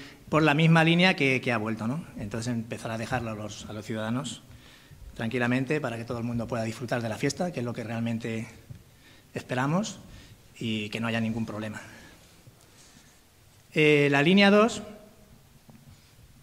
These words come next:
eh, el servicio de ida también, pues, em, este empezará en el campo de fútbol, también a las once de la noche,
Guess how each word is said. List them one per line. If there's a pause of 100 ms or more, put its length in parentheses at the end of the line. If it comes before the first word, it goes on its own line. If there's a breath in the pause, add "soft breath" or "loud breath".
(360)
eh,
el
servicio
de
ida
también, (720 loud breath)
pues,
em,
este
empezará
en
el
campo
de
fútbol, (260)
también
a
las
once
de
la
noche,